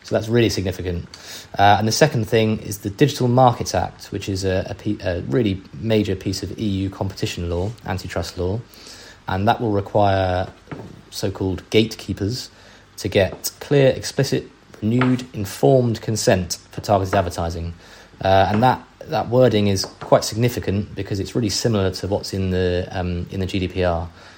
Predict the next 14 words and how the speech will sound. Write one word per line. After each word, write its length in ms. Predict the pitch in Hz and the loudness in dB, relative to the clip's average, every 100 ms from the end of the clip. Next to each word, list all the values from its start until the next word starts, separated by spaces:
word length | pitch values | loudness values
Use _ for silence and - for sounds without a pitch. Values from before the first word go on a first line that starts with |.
| _ - | _ -6
Clear, 400 | - 98 98 92 | 2 6 6 4
explicit, 640 | 92 - 101 95 92 - - - - | -2 -6 -4 -2 -2 -4 -12 -20 -12
informed, 680 | 90 87 - 98 92 92 92 - - | -10 -2 4 4 4 0 -4 -8 0
um, 400 | 92 92 90 90 | 2 4 2 -4
and 140 | 107 | -2
that's 160 | 107 - | -2 0
known 340 | 117 113 107 | 2 4 2
to 100 | 98 | -2
be 80 | 101 | 0
a 80 | 92 | 0
hard 440 | - 101 95 92 - - - - - _ | 2 4 4 2 -4 -18 -20 -20 -20 _
bar 320 | 95 92 90 | 2 4 4
to 140 | 87 80 | 0 -4
pass. 560 | - 92 85 87 - | 2 2 0 -8 -16